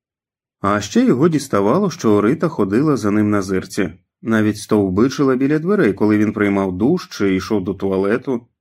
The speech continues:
Ларі не любив, коли у ванні був іще хтось, та переконав себе, що є люди з прямо протилежними звичками.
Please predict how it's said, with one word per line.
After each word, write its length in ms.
Ларі 300
не 140
любив, 420
коли 200
у 120
ванні 320
був 200
іще 300
хтось, 440
та 220
переконав 540
себе, 300
що 200
є 200
люди 380
з 100
прямо 360
протилежними 680
звичками. 640